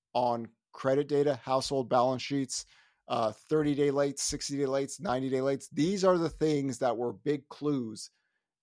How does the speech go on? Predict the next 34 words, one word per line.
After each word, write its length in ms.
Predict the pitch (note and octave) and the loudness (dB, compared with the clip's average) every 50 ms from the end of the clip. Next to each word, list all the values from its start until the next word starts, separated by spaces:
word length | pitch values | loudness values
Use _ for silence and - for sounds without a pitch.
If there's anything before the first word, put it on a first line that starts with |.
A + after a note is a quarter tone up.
| _ - | _ -4
in 160 | C3 C3 A#2+ | -2 -2 0
the, 360 | B2 A#2+ A#2 A2+ A2+ A2+ G#2+ | 0 0 -2 -2 -2 0 2
uh, 220 | A2+ A2+ A2 G#2 | 2 4 4 2
during 300 | A#2 A2+ A#2 C#3+ C#3+ C3+ | 0 0 0 0 2 2
the 80 | B2 A#2 | 2 2
run-up 320 | G#2+ C3 C3+ C3+ B2 - | 4 4 6 4 4 0
in 80 | A#2+ A#2 | -2 -6
the 80 | A#2 G2+ | -6 -2
housing 400 | G#2 C3+ C#3+ D3+ B2 B2 A2+ G2 | 2 2 4 4 2 0 -2 -2
bubble 220 | G#2 G#2+ - G#2 | -2 -2 -2 -4
years, 380 | G#2 G#2+ G#2 G2 G#2+ G#2+ - A2+ | -4 -4 -6 -6 -6 -8 -4 -2
right, 200 | G#2+ A2+ A2+ G2+ | 0 0 -2 -2
when 140 | A2+ A2+ F#2 | -6 -10 -10
credit 300 | - - - D3 D3 C#3 | -8 -2 0 2 2 2
was 160 | A2+ G#2+ A2 | 0 -2 -4
deteriorating. 640 | - A#2+ A2 - - B2 A2+ G#2+ A2 A#2 A#2 A2+ A2 G#2 | -6 -8 -8 -8 -6 -6 -4 -4 -4 -4 -4 -6 -8 -8
But 120 | B2+ - _ - | -10 -6 _ 0
always 300 | D3+ D3+ F3+ F3 C#3 C#3 | 2 4 2 2 0 -2
remember 420 | D3+ D3 D3 D3 C#3+ C3 B2 A#2 | -4 -2 -2 -2 -2 -2 -4 -4
that 200 | A2+ B2 A#2 A#2 - - | -2 -2 -2 -4 -4 -8
the 240 | C3 B2 A#2+ A2 G#2 _ _ _ _ _ _ - F3 D3+ | -8 -6 -6 -8 -10 _ _ _ _ _ _ -18 -16 -8
general 460 | - - D3+ D#3+ E3+ F3+ F3 E3 D#3 | -2 2 4 4 6 6 4 4 2
consumer 600 | - - C#3+ B2+ - - - D#3 D3+ C#3+ C3 A#2+ A2 | 0 -4 -10 -8 -8 -8 -6 -6 -4 -4 -2 -4 -4
itself, 420 | - - - C#3+ B2+ A2 G#2 - - | -4 -6 -4 -2 -2 -2 -2 -4 -10
the 160 | - A#2+ A2+ F#2 - | -10 -10 -10 -8 -4
bulk 360 | C3+ C3+ C#3+ D#3 D#3+ D#3 - D#3 | -2 0 2 0 0 -2 -4 -8
of 180 | C3+ C#3 C#3+ | -8 -6 -6
the 80 | D#3 C3 | -10 -12
consumers, 580 | - B2+ B2 A#2+ - - C3+ B2+ A#2 - - | -10 -10 -10 -10 -8 -8 -8 -8 -8 -10 -10
the 60 | - A#2 | -10 -8
majority 520 | A#2 A#2 F#2+ C3 C3+ C#3 C#3+ C#3+ C#3+ C#3 | -8 -8 -4 0 2 2 2 2 0 -2
of 60 | A#2+ | -4
the 80 | A#2 A2+ | -4 -4
workforce 600 | A#2 A#2 A#2 A#2+ - - A#2 G#2 A2 G#2+ - | -2 -2 -4 -4 -4 -6 -4 -4 -4 -6 -10